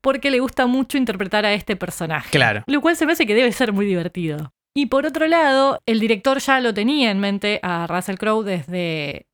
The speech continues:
Speaker 1: bastante temprano, digamos, en la producción de la película, y de hecho, cuando le acercaron el guión a Ryan Gosling, le comentaron que probablemente el coprotagónico lo tuviera Russell Crowe,
Speaker 2: Sí.
Speaker 1: y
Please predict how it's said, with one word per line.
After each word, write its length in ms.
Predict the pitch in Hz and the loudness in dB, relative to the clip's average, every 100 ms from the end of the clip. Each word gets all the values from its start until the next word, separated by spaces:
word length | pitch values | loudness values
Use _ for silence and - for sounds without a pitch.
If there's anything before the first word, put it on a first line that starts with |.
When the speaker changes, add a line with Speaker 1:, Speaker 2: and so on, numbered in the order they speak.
| _ | _
Speaker 1:
bastante 600 | - 160 - 196 214 214 | -10 -10 -2 0 2 0
temprano, 560 | 185 175 180 220 214 202 | 0 0 0 2 0 0
digamos, 500 | 190 196 208 202 190 | -2 -2 -2 -4 -8
en 120 | 170 | -8
la 120 | 156 | -8
producción 800 | 160 160 165 170 - 208 196 180 | -8 -6 -6 -8 -4 -2 -2 -6
de 160 | 175 170 | -8 -8
la 120 | 175 | -4
película, 640 | 233 269 240 269 269 269 | -2 -2 -2 0 2 0
y 120 | - 202 | -2 -4
de 180 | 196 | -2
hecho, 380 | 208 - 254 262 _ _ - | -4 -2 -2 -2 _ _ -2
cuando 320 | 208 196 185 | 0 0 0
le 100 | 180 | -2
acercaron 600 | - 190 190 247 247 208 | -4 -6 0 0 2 0
el 120 | 185 | -2
guión 380 | 190 214 214 214 | 0 2 0 -2
a 180 | 160 165 | -4 -2
Ryan 340 | 170 180 202 214 | -2 0 0 0
Gosling, 440 | 226 208 214 220 _ - | 0 0 -2 -4 _ -8
le 260 | 214 196 180 | -2 0 0
comentaron 680 | 185 175 185 220 220 185 | -2 -2 2 2 2 0
que 100 | 180 | -2
probablemente 600 | 170 170 180 185 196 196 | -4 -2 0 0 0 -2
el 220 | 185 185 - | -2 -4 -6
coprotagónico 800 | 196 185 185 180 185 185 190 - | -8 -6 -2 -2 0 -2 -4 -4
lo 160 | 185 170 | -6 -6
tuviera 360 | 175 190 185 | -4 -2 -2
Russell 300 | 185 196 233 | -2 -2 -2
Crowe, 320 | 269 269 269 269 - | 2 2 2 -2 -10
Speaker 2:
Sí. 160 | - - | -12 -2
Speaker 1:
y 360 | 269 277 - | 0 0 -2